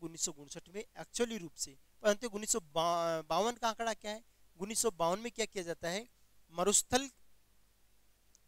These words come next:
अ, मरुवनीकरण एक केंद्र की स्थापना की जाती है,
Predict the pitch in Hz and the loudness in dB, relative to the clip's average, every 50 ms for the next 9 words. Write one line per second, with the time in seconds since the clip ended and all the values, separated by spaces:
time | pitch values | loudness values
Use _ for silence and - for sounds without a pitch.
0 | - 143 147 151 165 170 175 170 180 190 196 226 254 254 233 214 196 202 190 - | -14 -8 -4 -2 -2 -2 2 4 6 6 6 6 4 4 2 2 2 2 -2 -2
1 | 185 185 202 233 277 - - - - - - _ _ _ _ _ _ - - - | -2 -2 -2 -4 -6 -14 -20 -20 -20 -20 -20 _ _ _ _ _ _ -20 -20 -14
2 | _ - 226 226 233 226 - - _ _ _ _ - _ - - 202 208 233 233 | _ -4 -4 -4 -4 -6 -14 -14 _ _ _ _ -20 _ -6 -2 -2 -2 -2 -2
3 | 247 - 233 208 - - 156 151 175 190 190 - 185 165 170 160 - - - 185 | -4 4 8 8 8 8 6 -4 -4 -8 -8 -8 -6 -2 -2 -2 -2 -2 -4 -4
4 | 214 269 | -4 -4